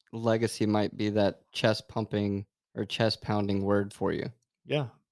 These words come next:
Speaker 1: Right?
Speaker 2: My, my observance in that in, in, in other people, right? Trying to empire, empire build or build a
Speaker 1: Right.
Speaker 2: legacy, uh, at the detriment of,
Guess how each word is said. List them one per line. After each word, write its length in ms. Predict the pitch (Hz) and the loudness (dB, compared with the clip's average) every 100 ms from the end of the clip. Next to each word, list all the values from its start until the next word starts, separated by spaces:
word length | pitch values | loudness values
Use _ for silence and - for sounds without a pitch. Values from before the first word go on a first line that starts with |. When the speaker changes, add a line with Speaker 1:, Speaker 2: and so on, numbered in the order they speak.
| _ _ | _ _
Speaker 1:
Right? 260 | 98 101 127 _ _ _ | -2 -2 -2 _ _ _
Speaker 2:
My, 340 | 113 113 104 - | 0 2 2 2
my 200 | 117 110 | 2 4
observance 720 | 107 101 107 110 110 98 - | 4 2 2 2 2 -2 -4
in 120 | 95 95 | -4 -2
that 260 | 90 87 | -2 -2
in, 280 | 87 90 - _ - | -6 -8 -12 _ -10
in, 360 | 98 87 87 - _ - | -6 -6 -8 -14 _ -6
in 140 | 101 | -2
other 180 | 92 85 | -2 -4
people, 460 | 80 98 - 117 _ _ _ _ _ _ - | -8 -10 -12 -18 _ _ _ _ _ _ -12
right? 200 | 92 101 _ _ | -10 -10 _ _
Trying 200 | - 110 | 4 6
to 60 | 98 | 6
empire, 400 | 95 - 98 95 | 2 2 0 0
empire 400 | - - 101 92 | -4 -4 -2 0
build 400 | 92 95 92 90 | -2 0 0 -2
or 120 | 90 90 | -6 -4
build 260 | 101 98 | -2 -2
a 40 | 95 | -2
Speaker 1:
Right. 40 | |
Speaker 2:
legacy, 640 | 90 90 95 120 98 92 - - _ _ _ _ - | -4 0 4 4 4 -2 -12 -20 _ _ _ _ -6
uh, 400 | 95 90 85 - - - | -2 -2 -2 -8 -12 2
at 140 | 110 104 | 4 4
the 80 | |
detriment 640 | 101 101 - 107 104 104 110 | 2 2 2 0 0 0 2
of, 580 | 107 104 101 - - | 2 0 -6 -18 -20